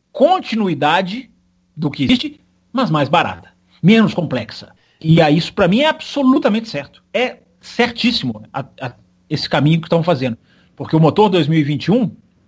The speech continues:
não vai ser, repito, uma revolução. Ele vai ser uma continuidade do que está aí. O que é um modo de garantir o equilíbrio. É um modo de, de se apostar no equilíbrio, porque a Ferrari já deu um salto do ano passado pra esse.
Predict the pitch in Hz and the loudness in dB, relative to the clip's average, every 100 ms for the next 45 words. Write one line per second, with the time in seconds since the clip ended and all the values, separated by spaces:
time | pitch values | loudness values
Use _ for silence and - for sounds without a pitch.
0 | _ _ _ - 139 214 269 233 - 190 | _ _ _ -4 2 4 4 2 0 0
1 | 208 220 156 202 269 247 _ _ _ _ | 0 -2 -6 -10 -10 -16 _ _ _ _
2 | 165 185 185 180 214 190 127 110 123 139 | -6 -2 -2 -4 -6 -6 -6 -8 -6 -4
3 | - 180 185 - - 226 208 185 147 156 | -2 -2 -2 -2 0 0 0 0 2 2
4 | 156 170 - 190 208 170 110 _ _ _ | 0 -6 -12 -8 -6 -6 -8 _ _ _
5 | _ 131 - - 196 254 320 285 302 214 | _ -12 -4 2 6 6 4 0 0 0
6 | 214 247 277 254 202 - _ _ _ 147 | -4 -6 -4 -6 -8 -14 _ _ _ -6
7 | 170 220 254 214 240 170 160 233 233 214 | 0 2 2 0 -2 -6 -6 -6 -2 -2
8 | - 247 277 247 - 175 131 110 110 117 | 0 0 0 0 -2 -2 -2 -6 -14 -12
9 | - 131 - 165 151 160 143 135 127 208 | -8 -8 -4 -2 0 0 0 0 0 2
10 | 254 190 - 139 135 135 147 135 117 - | 4 2 0 -4 -2 -2 -4 -4 -6 -6
11 | 185 175 - | -4 -6 -10